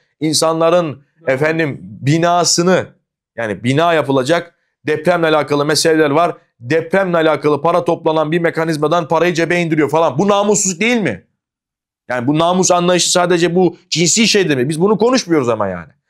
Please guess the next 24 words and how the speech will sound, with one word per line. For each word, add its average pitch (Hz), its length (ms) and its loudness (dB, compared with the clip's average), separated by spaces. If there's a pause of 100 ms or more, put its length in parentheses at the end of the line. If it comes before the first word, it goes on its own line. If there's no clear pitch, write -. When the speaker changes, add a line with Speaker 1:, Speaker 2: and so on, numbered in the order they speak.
(180)
Speaker 1:
Ben 202 100 0
sadece 220 280 0
şunu 208 160 0
söylüyorum. 104 460 -2 (280)
Mesele 165 340 2
anlaşılsın 165 540 0
diye. 95 220 -2 (340)
Yani 120 140 -4
bir 226 160 -2
hanım 180 260 0
kardeşimiz 135 540 -2
başı 170 240 0
açık. - 320 -4 (120)
Haşa 156 360 0
ben 135 60 0
ona 147 280 0
kafir, 123 500 -2 (260)
ben 117 80 0
ona 143 260 0
namussuz, 135 600 0
bu 131 100 2
şöyle. 135 520 0 (100)
Bakma, 196 480 -2
bakmayacaksın. 175 640 -6